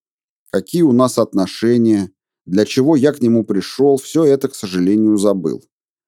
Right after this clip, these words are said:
Но помню чувство отдалённости, сложности,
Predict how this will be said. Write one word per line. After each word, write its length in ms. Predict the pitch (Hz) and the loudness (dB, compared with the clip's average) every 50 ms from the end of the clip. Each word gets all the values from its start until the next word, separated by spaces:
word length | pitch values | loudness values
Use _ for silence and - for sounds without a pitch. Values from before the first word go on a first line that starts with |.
| _ _ _ _ _ - | _ _ _ _ _ -4
Но 160 | 90 98 95 | -2 -2 -2
помню 400 | - - 156 170 165 165 156 131 | 0 0 2 4 4 4 4 2
чувство 480 | 139 - - 151 139 - - 135 135 - | 0 0 0 0 0 0 0 0 0 0
отдалённости, 1040 | - 131 120 120 120 135 139 139 139 135 113 95 85 76 73 - - - - - _ | 0 -2 -2 0 2 2 4 4 4 4 2 2 0 -2 -4 -8 -14 -20 -20 -20 _
сложности, 840 | - - - 120 131 135 135 110 - - 78 - - - - - - | -20 -8 -4 0 2 4 4 2 2 0 -4 -6 -8 -12 -20 -20 -20